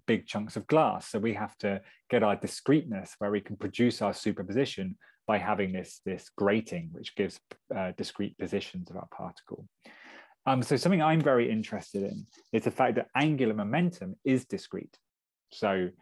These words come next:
in free space, angular momentum is quantized,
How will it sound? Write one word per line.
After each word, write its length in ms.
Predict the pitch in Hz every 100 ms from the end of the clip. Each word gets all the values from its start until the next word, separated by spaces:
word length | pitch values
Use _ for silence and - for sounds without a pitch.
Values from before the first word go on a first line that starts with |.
| _ -
in 240 | 123 110
free 240 | 101 143 156
space, 460 | - 110 107 - -
angular 240 | 110 104
momentum 320 | 98 98 - 98
is 80 |
quantized, 640 | - 156 156 147 147 139